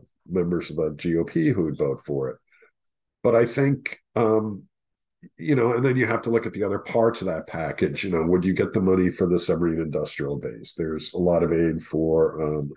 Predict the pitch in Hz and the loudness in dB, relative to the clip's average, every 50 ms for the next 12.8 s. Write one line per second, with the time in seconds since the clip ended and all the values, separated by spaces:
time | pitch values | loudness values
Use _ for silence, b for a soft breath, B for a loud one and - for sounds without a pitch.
0 | _ - 90 80 80 78 - - 101 95 92 87 82 - - 98 95 95 92 92 | _ -2 -2 -2 -2 -2 -4 -2 0 0 2 0 -2 0 2 4 6 6 6 6
1 | 95 92 87 87 87 B B B B B B B B _ _ _ - - 104 95 | 6 6 6 4 4 B B B B B B B B _ _ _ -4 0 2 2
2 | 107 101 98 98 95 - - - 98 90 90 90 87 87 92 90 87 - - 104 | 2 4 2 2 0 0 0 2 4 4 4 4 4 2 2 0 -2 -2 -2 -2
3 | 110 123 143 170 190 - - 92 78 76 71 65 62 - - - - 80 76 76 | 0 2 2 0 0 0 0 0 0 0 -2 -4 -8 -10 -8 -6 -4 -2 -2 -2
4 | 73 78 73 - - 78 73 76 73 - - - - 78 76 78 78 78 80 78 | -2 -4 -4 -4 -6 -4 -4 -4 -4 -6 -8 -8 -4 -2 -2 0 -2 -2 -4 -6
5 | b b b b b b b _ _ _ - - 67 67 65 67 71 67 62 58 | b b b b b b b _ _ _ -6 -4 -2 -2 -2 -2 -4 -4 -6 -10
6 | - - - _ _ _ _ _ _ _ _ _ _ _ _ _ _ - 95 98 | -12 -16 -20 _ _ _ _ _ _ _ _ _ _ _ _ _ _ -6 -4 -2
7 | 85 82 82 80 - - - - - 113 110 117 110 110 107 98 98 92 87 90 | -2 -2 -4 -6 -8 -10 -12 -2 2 4 6 6 6 6 6 4 4 4 2 0
8 | 85 82 85 90 90 87 80 80 73 85 87 - - 90 85 80 80 78 76 76 | 0 2 4 6 6 4 4 2 -2 -2 -4 -2 -2 -2 0 0 -2 -4 -6 -6
9 | - - - - 82 76 78 76 71 65 62 57 - - 71 67 62 62 60 57 | -6 -4 -4 -2 -2 0 -2 -2 -2 -4 -8 -10 -10 -10 -10 -10 -10 -12 -14 -18
10 | _ _ _ _ - 80 76 76 76 - - 110 98 - 73 73 71 65 62 - | _ _ _ _ -6 -6 -6 -6 -6 -6 -4 -4 -4 -6 -8 -10 -10 -12 -14 -16
11 | _ - - 71 73 73 69 - - 73 73 71 71 - 73 78 78 76 95 92 | _ -8 -6 -6 -4 -6 -6 -8 -8 -8 -6 -6 -6 -6 -6 -6 -6 -6 -8 -6
12 | 90 98 101 98 95 101 - - 98 95 95 95 92 90 87 87 | -4 -4 -2 -2 -2 -4 -4 -2 -2 0 2 4 4 4 2 0